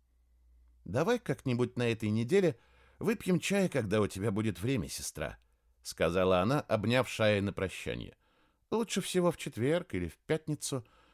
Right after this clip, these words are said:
Во вторник у меня занятия, а в среду я иду в спа-салон. Уже сто лет не была на массаже». «Мы могли бы устроить для тебя бассейн или сауну прямо в доме», предложил Хило. «Не пришлось бы ездить». «Для этого нужно слишком много места»,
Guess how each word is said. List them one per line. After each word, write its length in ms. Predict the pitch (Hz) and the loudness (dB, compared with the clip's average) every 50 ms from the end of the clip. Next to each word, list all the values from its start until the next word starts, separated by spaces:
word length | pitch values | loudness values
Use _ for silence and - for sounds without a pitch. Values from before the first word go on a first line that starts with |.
| _ _ _ | _ _ _
Во 120 | - 147 196 | -2 -2 -2
вторник 400 | - - 233 214 202 156 117 - | 2 2 2 4 4 2 2 2
у 60 | 120 | 2
меня 240 | 113 110 110 110 104 | 2 4 2 2 0
занятия, 540 | 92 107 110 123 151 165 - - 147 143 131 | 0 0 0 0 0 -2 -2 -2 -2 0 0
а 180 | - 139 143 | 0 -2 -4
в 40 | 120 | -2
среду 300 | - - 196 208 175 147 | -2 0 0 0 0 0
я 180 | 135 135 135 135 | 0 2 2 2
иду 160 | 131 139 139 | 0 -2 -4
в 80 | - | -6
спа-салон. 680 | - - - 180 180 - - 104 87 85 92 92 98 92 _ _ _ _ _ _ _ _ _ _ _ - | -6 -6 -6 -4 -4 -2 -2 0 0 2 0 0 -2 -4 _ _ _ _ _ _ _ _ _ _ _ -6
Уже 220 | 104 104 110 117 | -4 -2 -2 -2
сто 240 | 113 - - 127 127 | -2 -2 -2 -2 0
лет 220 | 151 190 - - | 0 -2 -2 -2
не 100 | 123 113 | -2 0
была 200 | 95 98 92 87 | 2 2 2 2
на 100 | 85 82 | 2 0
массаже». 520 | 82 92 87 - - - 87 82 78 85 - _ _ _ _ _ _ _ _ _ _ _ | -2 -2 -4 -4 -4 -4 -6 -8 -8 -12 -16 _ _ _ _ _ _ _ _ _ _ _
«Мы 160 | - 98 120 | -2 0 2
могли 320 | 131 143 143 135 139 156 | 4 4 4 4 4 4
бы 120 | 160 147 147 | 6 6 6
устроить 520 | 143 131 - - 139 151 151 151 147 127 | 6 4 2 2 4 6 6 6 6 4
для 120 | 127 131 113 | 2 0 0
тебя 260 | - 117 120 123 107 | 0 4 4 6 6
бассейн 580 | 95 117 117 107 - - 113 139 139 135 131 | 6 6 4 4 0 0 2 2 4 4 4
или 160 | 131 127 123 104 | 4 4 2 2
сауну 440 | - - 120 135 139 139 139 127 | 2 4 4 4 6 6 4 2
прямо 280 | 101 120 135 143 139 139 | 2 2 4 4 4 4
в 80 | 131 135 | 4 6
доме», 420 | 151 151 139 104 78 64 - - _ _ | 6 6 6 6 2 0 -6 -10 _ _
предложил 460 | - 80 76 78 87 87 85 90 85 78 | -6 -4 0 2 2 2 2 2 -2 -2
Хило. 380 | - 95 95 87 78 - - _ _ _ _ - | -2 0 0 2 0 0 -4 _ _ _ _ -4
«Не 140 | - 104 127 | -2 0 0
пришлось 440 | 113 135 147 143 107 113 151 160 139 | 2 2 2 2 4 4 4 4 6
бы 140 | 123 123 117 | 6 4 4
ездить». 480 | 110 110 123 127 117 107 101 - - _ _ _ _ _ _ _ _ _ _ _ _ _ _ - | 6 6 4 4 4 2 -2 -4 -6 _ _ _ _ _ _ _ _ _ _ _ _ _ _ -8
«Для 240 | 110 127 156 160 170 | -4 0 2 4 4
этого 320 | 180 170 - - 151 156 | 4 2 2 0 0 2
нужно 340 | 151 151 143 131 123 135 131 | 2 2 2 2 2 0 -2
слишком 520 | - - 135 143 170 180 - - - 208 | 0 0 0 0 0 0 -2 -4 -4 -2
много 440 | 208 196 180 143 139 139 143 151 170 | 0 2 2 4 2 2 2 2 2
места», 600 | 151 131 110 110 104 - - - 131 127 117 | 2 2 2 2 0 -2 0 2 2 2 2